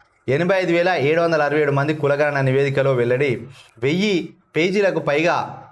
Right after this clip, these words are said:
సర్వే రిపోర్టు కేబినెట్ సబ్ కమిటీకి అందజేత. కులగణన చారిత్రాత్మకం. కేబినెట్ సబ్ కమిటీ చైర్మన్ మంత్రి ఉత్తమ్ బీసీలకు న్యాయం చేయాలనేది తమ ఆకాంక్ష అని వెల్లడి. వాస్తవానికి ఇందులో బీసీలు నలభై ఆరు శాతం ఉంటే, ఇంకా ముస్లింలు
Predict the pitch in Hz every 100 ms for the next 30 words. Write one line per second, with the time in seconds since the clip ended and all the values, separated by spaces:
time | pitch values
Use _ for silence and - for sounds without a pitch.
0 | - - 143 175 160 139 147 135 180 180
1 | 143 165 185 175 147 139 156 151 139 131
2 | 117 127 127 123 135 104 - - - 123
3 | 143 151 165 165 147 131 143 143 135 139
4 | 143 127 117 139 156 175 156 139 131 151
5 | 143 147 135 135 131 143 120 - - -
6 | 120 123 135 123 156 190 - - - 147
7 | 202 214 214 190 151 160 170 165 151 151
8 | 151 135 120 123 147 139 131 120 139 110
9 | 87 - - - - 104 139 175 180 180
10 | 175 175 160 170 - _ - - 151 190
11 | 214 202 156 151 170 170 160 151 139 131
12 | 113 123 156 240 - - - 139 151 139
13 | 139 135 202 202 202